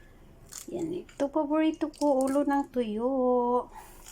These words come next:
Yan, sino bang mga nagkakamay dyan pag kumakain? Pero pag nandito yung mga busing, bawal magkamay at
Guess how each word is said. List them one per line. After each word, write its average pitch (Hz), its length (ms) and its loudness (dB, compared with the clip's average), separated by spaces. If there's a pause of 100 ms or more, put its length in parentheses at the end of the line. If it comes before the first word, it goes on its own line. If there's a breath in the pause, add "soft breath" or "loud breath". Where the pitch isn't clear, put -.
(800 loud breath)
Yan, 233 160 -6
sino 233 320 -2
bang 226 240 2
mga 220 320 -2
nagkakamay 214 640 -2
dyan 240 160 -6
pag 202 160 -2
kumakain? 202 880 -2
Pero 254 240 2
pag 254 160 0
nandito 226 480 0
yung 214 320 2
mga 196 160 2
busing, 214 640 0
bawal 190 400 0
magkamay 214 1120 0
at 233 160 -2